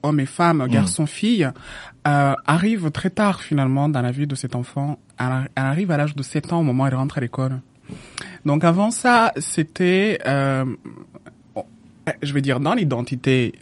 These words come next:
Speaker 1: euh, euh, dans l'identité, euh, que la famille veut, oui,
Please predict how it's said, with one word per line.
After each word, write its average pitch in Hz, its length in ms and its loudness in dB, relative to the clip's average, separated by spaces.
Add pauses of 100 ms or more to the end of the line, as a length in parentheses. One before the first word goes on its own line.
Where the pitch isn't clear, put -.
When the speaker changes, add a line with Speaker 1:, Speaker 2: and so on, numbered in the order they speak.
(120)
Speaker 1:
euh, 78 100 -6 (1000)
euh, - 80 -10 (100)
dans 110 100 -4
l'identité, 123 840 0 (760)
euh, - 460 -10
que - 120 -2
la 107 100 2
famille 127 340 4
veut, 143 220 6
oui, 170 420 4